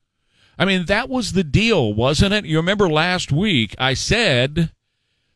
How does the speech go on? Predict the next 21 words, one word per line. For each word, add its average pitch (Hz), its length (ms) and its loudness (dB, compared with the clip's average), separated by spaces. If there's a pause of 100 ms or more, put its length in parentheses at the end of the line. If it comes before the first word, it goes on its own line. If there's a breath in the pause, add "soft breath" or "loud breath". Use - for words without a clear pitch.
(180)
two 220 340 2
of 180 160 0
'em 160 140 -4
came 170 320 0
back. 143 320 0
One 165 280 -2
is 175 200 -2
over 151 320 0
in 135 140 -2
Houston, 127 800 0
and 123 220 -2
then 135 140 0
there 135 120 0
was 127 140 -2
Philip 120 340 -2
Cortez. 147 800 0
Are 147 140 2
you 151 160 -4
gonna 151 340 -2
arrest 117 420 -2
him, 175 180 -2